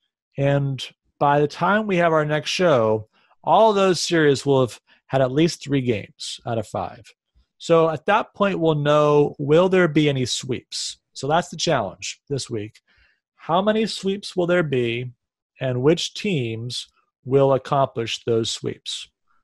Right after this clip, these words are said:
All right, so you've got eight to choose from, Dave. First of all, the question, how many sweeps?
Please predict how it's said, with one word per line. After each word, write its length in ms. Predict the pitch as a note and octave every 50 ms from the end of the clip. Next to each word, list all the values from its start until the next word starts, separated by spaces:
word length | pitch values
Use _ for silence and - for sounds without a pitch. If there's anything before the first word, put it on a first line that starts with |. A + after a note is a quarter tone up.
| _ _ _ -
All 140 | A#2+ B2 B2
right, 200 | A#2+ A2 G#2 -
so 120 | - -
you've 100 | B2 B2
got 160 | B2+ C3 C3 -
eight 220 | F3 F3+ G#3 G3+
to 80 | - G#3
choose 340 | D#3 - - F#3 E3+ E3 -
from, 300 | - - D#3 C#3+ C3+ B2
Dave. 320 | B2+ B2 A#2+ B2 C3+ C3+
First 300 | - - E3+ E3+ - -
of 100 | E3 C#3+
all, 320 | D3+ C#3+ C#3 C#3 C#3 C3+ C3
the 120 | C#3 C3
question, 640 | - - C#3+ C3+ B2 - - - C3 B2+ B2+ B2 - _ _ _ _ _ _ _
how 220 | - - D3+ E3 F3+
many 240 | F3+ F3 F3 E3+ D3
sweeps? 640 | - - C3+ C#3 B2+ G#2+ - - - - -